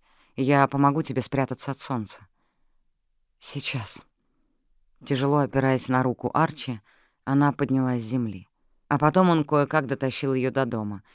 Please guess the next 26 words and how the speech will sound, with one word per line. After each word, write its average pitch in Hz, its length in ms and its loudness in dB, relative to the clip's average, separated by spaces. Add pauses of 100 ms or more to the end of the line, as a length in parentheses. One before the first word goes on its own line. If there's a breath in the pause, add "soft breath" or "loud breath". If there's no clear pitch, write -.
и 127 120 0
они 135 200 4
вошли 123 300 -2
внутрь. 98 440 -8 (640)
Она 151 260 6
жестом 151 360 2
показала 139 460 4
ему, 165 240 2
где 131 260 0
у 139 60 0
нее 127 220 -2
кухня. 101 500 -16 (800)
"Но 147 240 6
тебе 143 340 4
сейчас 139 440 0
лучше 135 280 -2
прилечь". 113 600 -8 (800)
"Господи, 139 440 0
никаких 139 460 -2
прилечь!" — 170 540 0 (400 soft breath)
воскликнула 139 640 2
она, 156 300 2
чувствуя 135 580 -4
всю - 280 -4
нелепость 135 520 0
ситуации. - 640 -12